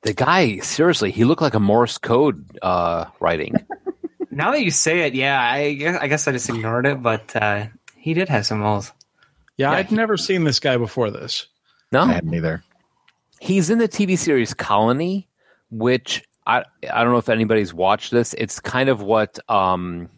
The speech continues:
Speaker 1: oh, the thief from, uh, Lost. What's his name? Uh, Josh Holloway.
Speaker 3: Oh, yeah, yeah, Sawyer.
Speaker 1: Sawyer. Yeah, Sawyer from Lost. He went and he did this afterwards. And it's kind of like that dystopian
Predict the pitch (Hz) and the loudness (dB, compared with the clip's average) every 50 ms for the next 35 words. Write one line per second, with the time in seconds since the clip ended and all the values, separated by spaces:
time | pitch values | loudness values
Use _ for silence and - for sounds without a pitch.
0 | _ _ _ _ _ _ _ _ - - _ _ _ _ _ _ _ _ _ _ | _ _ _ _ _ _ _ _ -20 -20 _ _ _ _ _ _ _ _ _ _
1 | _ _ _ _ _ _ _ _ - - 165 185 185 185 180 170 160 147 135 127 | _ _ _ _ _ _ _ _ -2 0 2 4 4 4 4 4 4 2 2 2
2 | 139 131 - - 185 185 170 135 - - - - - 135 120 117 110 110 107 104 | 0 0 0 -2 0 0 0 0 -2 -6 -10 -2 0 2 2 2 2 2 2 4
3 | 104 98 101 95 101 92 82 80 82 - - - 110 107 - - 90 82 92 90 | 4 2 2 2 0 0 0 -2 -4 -10 -8 -6 -6 -6 -6 -8 -14 -10 -10 -10
4 | 78 78 80 - _ _ _ _ _ _ _ _ _ _ _ _ _ _ _ _ | -10 -10 -14 -18 _ _ _ _ _ _ _ _ _ _ _ _ _ _ _ _
5 | _ _ _ - _ _ - 95 95 90 85 - 127 127 127 123 - 117 104 101 | _ _ _ -20 _ _ -2 0 0 0 0 2 2 2 2 2 0 0 2 2
6 | 92 80 71 67 - - - - - - _ _ _ - - 170 185 190 190 190 | 2 0 -2 -6 -8 -10 -16 -20 -20 -20 _ _ _ -4 -2 0 0 2 2 2
7 | 180 165 151 147 160 165 156 147 131 117 - - 160 147 120 107 107 107 - _ | 2 0 0 0 2 2 2 2 0 -2 -2 0 0 0 0 -2 -4 -8 -12 _
8 | _ _ _ - - - - 165 143 117 92 80 78 92 127 120 113 - - 175 | _ _ _ -12 -8 -2 0 2 2 2 2 0 0 2 2 2 2 2 2 2
9 | 175 180 180 170 139 - 131 117 113 117 117 110 101 98 - - - 123 113 123 | 2 4 4 2 2 2 2 2 4 4 4 2 2 0 -2 -2 -2 0 2 2
10 | 120 117 110 104 110 117 104 95 110 107 92 104 98 92 - 98 90 92 - - | 2 2 2 2 0 -2 0 0 -2 -2 0 0 0 0 0 0 0 0 -2 -4
11 | 90 85 85 87 - 113 110 104 - - 131 123 113 101 110 98 - 110 101 92 | -4 -4 -4 -4 -2 -4 -4 -4 -4 -2 -2 0 0 2 0 0 0 -2 -4 -4
12 | _ - 110 101 - - - 123 113 110 104 - 113 113 110 107 104 101 98 98 | _ -4 -4 -2 -2 -4 -2 0 0 0 0 0 0 2 2 2 2 2 0 0
13 | 98 98 98 | -2 -2 -4